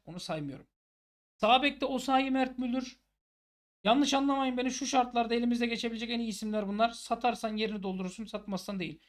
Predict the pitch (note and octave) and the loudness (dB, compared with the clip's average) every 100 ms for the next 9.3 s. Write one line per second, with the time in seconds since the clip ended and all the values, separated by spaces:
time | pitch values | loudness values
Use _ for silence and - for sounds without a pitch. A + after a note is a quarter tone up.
0 | _ _ _ G#3 A#3 B3+ C#4+ C4 - B3+ | _ _ _ 4 4 4 0 0 0 0
1 | B3 B3 A#3+ A3+ A#3 C4 B3+ B3 C4 C4 | 2 0 0 0 0 0 0 0 2 2
2 | B3 A#3 A#3+ B3 - _ _ _ _ F#3 | 2 0 0 -4 -12 _ _ _ _ 0
3 | G3 G#3 B3 C4 B3 - A#3+ A3 G#3+ G#3+ | 0 2 4 4 4 2 0 2 0 0
4 | G3+ F#3+ F3+ G3+ A#3 A#3 A3+ G#3 G#3+ G3+ | 0 0 0 0 2 0 -2 -4 -4 -2
5 | F#3+ G3 F3+ F3+ F3+ - - G#3+ B3 B3 | -2 -2 -4 -4 -8 -6 -2 0 2 -2
6 | G#3+ B3 C4+ - C4+ C4 C4 - A#3+ G#3 | -4 -6 -8 -6 0 0 0 -2 -4 -4
7 | F#3+ - F3 D#3+ D3 D3 C#3 E3+ F#3+ E3 | -6 -6 -6 -6 -6 -8 -8 -10 -8 -4
8 | F3+ F#3 E3+ F#3+ F3+ - F#3 F3+ F3+ E3 | -2 -2 -6 -12 -14 -16 -10 -8 -6 -6
9 | F#3+ F#3 F#3 | -4 -4 -6